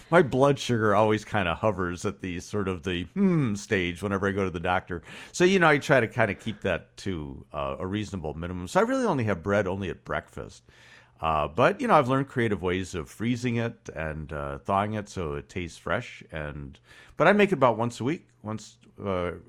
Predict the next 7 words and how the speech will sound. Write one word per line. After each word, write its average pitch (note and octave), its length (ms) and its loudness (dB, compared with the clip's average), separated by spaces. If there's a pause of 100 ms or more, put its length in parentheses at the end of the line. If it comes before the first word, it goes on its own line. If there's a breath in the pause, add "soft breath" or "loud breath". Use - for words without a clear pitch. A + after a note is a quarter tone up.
every G2+ 160 -6
week G#2 200 -6
or F#2+ 80 -6
ten F#2 280 -8
days. F2 500 -6 (120)
And, F2+ 500 -4
uh, D#2+ 320 -2